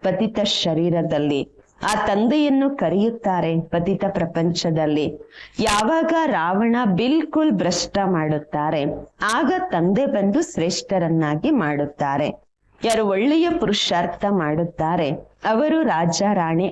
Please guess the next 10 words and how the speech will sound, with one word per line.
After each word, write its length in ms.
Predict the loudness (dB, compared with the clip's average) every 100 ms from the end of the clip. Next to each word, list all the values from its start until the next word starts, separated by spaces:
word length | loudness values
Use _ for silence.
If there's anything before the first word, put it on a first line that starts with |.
| -4
ಆಗುತ್ತಾರೆ. 720 | -4 -2 -4 -4 -2 -2 -2 -6 -12 _ -6
ಯಾರು 240 | -2 0 0
ಪುರುಷಾರ್ಥವೇ 960 | 0 0 0 0 0 -2 -2 0 2 2
ಮಾಡುವುದಿಲ್ಲ, 760 | 2 0 0 0 0 0 2 0 -2 -6 -4
ಅವರು 380 | 0 2 2 0 -2 0
ಬಡವರಾಗುತ್ತಾರೆ. 1160 | 0 2 2 2 0 -2 -4 -4 -2 -2 -2 -4 -8 -20 -4
ಅದೃಷ್ಟದಲ್ಲೇ 880 | -2 0 0 0 0 0 2 2 2 0
ಇಲ್ಲವೆಂದರೆ 840 | 0 2 2 2 0 -2 -2 -2 -2 -6 _
ಪುರುಷಾರ್ಥವೂ 840 | -2 0 0 0 0 -2 -2 0 2
ಮಾಡುವುದಿಲ್ಲ. 720 | 2 2 0 -2 -2 0 0